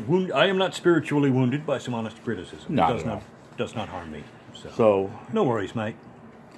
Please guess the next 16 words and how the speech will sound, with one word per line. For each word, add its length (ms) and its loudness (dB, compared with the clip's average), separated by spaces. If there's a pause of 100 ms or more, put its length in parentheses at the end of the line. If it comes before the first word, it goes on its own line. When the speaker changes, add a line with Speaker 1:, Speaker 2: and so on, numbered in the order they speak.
(160)
Speaker 2:
we 300 4
are 640 8 (220)
gonna 180 2
wrap 260 4
it 80 8
up. 200 6
Just, 280 -2
uh, 80 8
once 280 6
again, 240 8
make 160 4
sure 520 12 (400)
that 100 -8
you 80 -8
check 240 0
out 280 8